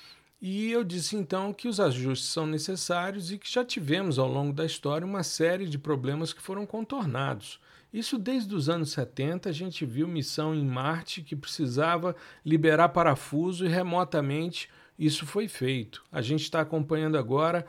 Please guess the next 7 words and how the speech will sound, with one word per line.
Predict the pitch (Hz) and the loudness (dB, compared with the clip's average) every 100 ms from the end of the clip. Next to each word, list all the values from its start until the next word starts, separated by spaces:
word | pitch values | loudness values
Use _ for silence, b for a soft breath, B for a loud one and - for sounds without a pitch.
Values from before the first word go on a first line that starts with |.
| B B B | B B B
a | 147 139 135 | 0 2 2
Perseverance, | 135 147 139 127 117 151 170 185 175 - 127 | 0 -2 0 -2 2 4 4 0 -2 -4 -4
né, | 127 160 170 | -2 -4 -6
do, | 131 123 127 123 123 | -6 -4 -4 -2 -4
do, | 120 120 117 120 | -6 -4 -4 -4
da | 117 127 | -2 -2
nasa, | 123 135 156 170 190 | 0 0 0 0 -2